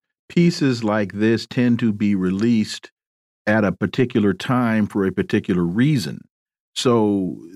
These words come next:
th-, I don't think that this was just an arbitrary date that was selected. Does,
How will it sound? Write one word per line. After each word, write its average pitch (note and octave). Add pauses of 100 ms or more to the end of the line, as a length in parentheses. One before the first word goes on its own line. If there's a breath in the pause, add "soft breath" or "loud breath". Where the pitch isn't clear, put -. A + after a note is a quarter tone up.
(160)
th-, A#2+
I A#2+
don't B2+
think B2
that G2+
this A2+
was G2+
just G2
an -
arbitrary G#2
date A2+
that G2+
was F#2+
selected. G2
Does, F#2+